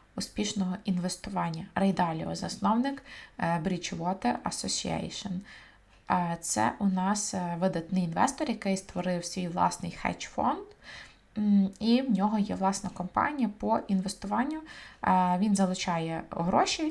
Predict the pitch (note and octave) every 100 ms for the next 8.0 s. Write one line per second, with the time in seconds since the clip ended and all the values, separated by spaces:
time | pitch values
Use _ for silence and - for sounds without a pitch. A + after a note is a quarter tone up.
0 | - F4+ - G3 E3+ - - G#3+ F#3+ D#3+
1 | E3+ G3+ - G#3 - - - - _ F3+
2 | F#3+ A#3 - F3+ F3 F3+ F3 F3+ F3 F#3+
3 | F3 - F#3+ B3 G3 E3+ F3+ G3 - F3
4 | - G#3 G3+ G3 F3+ E3+ F#3 E3 F3+ -
5 | A#3+ - - - - F3+ E3+ F#3+ - F#3+
6 | - D3+ D#3 - F3+ - - - - F#3
7 | A3+ - B3 A3 G#3 G3 F#3+ - F3+ E3